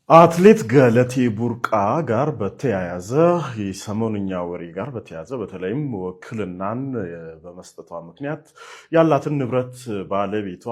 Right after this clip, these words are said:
በመሸጡ ምክንያት ባዶ እጄን ቀርቻለሁ ያለችው ከህግ አንጻር እንዴት ይታያል የሚለውን ምንዳስስበት ይሆናል። ጠበቃና የህግ አማካሪ አያለው ቢታኒ ነኝ። እንግዲህ ምንም እንኳን ጉዳዩ እስከ ሰበር ድረስ ሄዶ እልባት ያገኘ ቢሆንም በተለይ ከወካይና ተወካይ ጋር ያሉ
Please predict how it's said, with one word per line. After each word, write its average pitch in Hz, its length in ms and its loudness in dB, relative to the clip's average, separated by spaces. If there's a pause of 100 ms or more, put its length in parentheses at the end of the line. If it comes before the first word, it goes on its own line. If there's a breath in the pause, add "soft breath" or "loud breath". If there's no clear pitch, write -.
(120)
በመሸጡ 98 520 -12
ምክንያት 127 420 -14
ባዶ 95 240 -6
እጄን 95 280 -12
ቀርቻለሁ 101 680 -12
ያለችው 107 500 -10
ከህግ 117 340 -14
አንጻር 123 300 -12
እንዴት 123 240 -14
ይታያል 127 440 -10
የሚለውን 131 360 -12
ምንዳስስበት 110 720 -12
ይሆናል። 151 280 -12
ጠበቃና 107 400 -4
የህግ 101 220 -8
አማካሪ 113 420 -4
አያለው 143 320 0
ቢታኒ 143 240 -2
ነኝ። 90 120 -6 (320 loud breath)
እንግዲህ 160 380 2 (400)
ምንም 135 260 -2
እንኳን 127 300 -2
ጉዳዩ 110 340 0 (200)
እስከ - 300 -12
ሰበር 107 340 -8
ድረስ 104 240 -8
ሄዶ 104 200 -10
እልባት 110 360 -2
ያገኘ 101 380 -6
ቢሆንም 113 380 -4 (360 loud breath)
በተለይ 170 360 0
ከወካይና 131 800 0 (220)
ተወካይ 110 500 -4
ጋር 110 200 0
ያሉ 107 180 -2